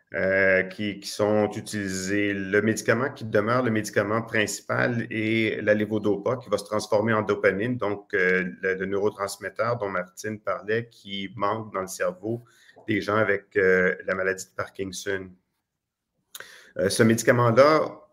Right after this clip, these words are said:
en début de maladie, peut être d'une efficacité extraordinaire et puis même ramener les gens à un état à peu près normal,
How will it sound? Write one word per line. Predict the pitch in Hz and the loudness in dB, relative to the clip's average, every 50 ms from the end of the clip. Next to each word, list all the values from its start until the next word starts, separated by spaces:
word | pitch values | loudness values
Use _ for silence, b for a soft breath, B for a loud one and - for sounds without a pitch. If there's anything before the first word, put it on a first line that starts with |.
| _ _ _ | _ _ _
en | 110 113 120 117 | 0 2 2 2
début | - - 98 120 120 117 135 131 | 0 -2 -2 -2 0 0 0 2
de | 127 | 4
maladie, | 123 113 110 107 107 104 101 113 135 143 127 | 4 6 6 6 4 2 -2 -4 -4 -4 -4
peut | 139 - - 113 113 | -6 -4 -4 0 4
être | 123 123 123 117 - | 4 4 4 4 2
d'une | 110 110 107 | 0 0 0
efficacité | 104 104 - - 120 107 - - - - - 117 123 123 117 - | 0 -2 -2 -2 0 0 0 -2 -6 -6 -2 0 0 2 2 0
extraordinaire | 110 117 - - 107 104 110 110 - 107 107 101 98 107 123 135 135 120 113 | -2 -4 -2 0 2 2 2 2 0 -2 -2 0 0 0 0 0 0 0 -2
et | 101 | -2
puis | - - - - 107 | -4 -6 -8 -6 -2
même | 104 107 110 123 123 117 | 2 2 2 4 4 2
ramener | 107 92 104 104 104 104 107 117 117 | 2 2 2 2 2 2 0 0 0
les | 107 104 101 95 | 0 -2 -2 -2
gens | 92 107 113 120 127 127 127 - | -2 0 0 2 2 2 2 0
à | - 104 | 0 0
un | 104 104 104 | 0 0 0
état | 107 101 98 - - 123 117 123 123 123 - - - _ _ _ _ _ _ _ _ - - | 0 -2 -4 -2 0 4 4 4 4 2 0 -6 -16 _ _ _ _ _ _ _ _ -10 -8
à | 104 | -6
peu | 104 - 120 123 | -4 -4 -4 0
près | - 127 143 135 | 4 4 6 6
normal, | 117 113 101 - 101 98 92 92 92 - | 6 2 0 0 -2 -2 -2 -2 -2 -6